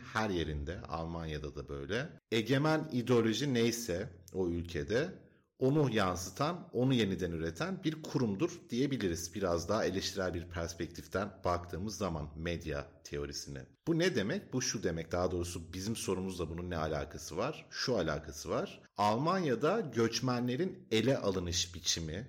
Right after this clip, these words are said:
medyada iki binlere kadar çok da olumlu bir çizgide değildi genel olarak. Almanların yabancıları daha çok göçmen olarak, yabancı olarak aldığı, onların olumsuz taraflarına daha çok değindiği, herhangi bir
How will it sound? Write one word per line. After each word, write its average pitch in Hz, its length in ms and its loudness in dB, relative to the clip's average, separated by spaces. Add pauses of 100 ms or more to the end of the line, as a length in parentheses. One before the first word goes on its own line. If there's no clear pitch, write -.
(120)
medyada 87 760 -2 (440)
iki 180 260 -2
binlere 104 380 4
kadar 139 500 -2 (280)
çok - 340 0
da 202 240 0
olumlu 120 380 4
bir 110 80 -2
çizgide 127 560 0
değildi 87 460 2 (100)
genel 87 260 2
olarak. 71 400 -4
Almanların 120 840 2 (200)
yabancıları 104 720 4
daha 107 240 4
çok - 300 -2 (180)
göçmen 110 520 4
olarak, 80 580 0
yabancı 95 580 4
olarak 78 460 0
aldığı, 80 600 0
onların 104 800 0
olumsuz 101 460 -4
taraflarına 92 800 0 (500)
daha 98 160 2
çok - 420 -6
değindiği, 78 800 -4
herhangi 143 540 4
bir 151 160 2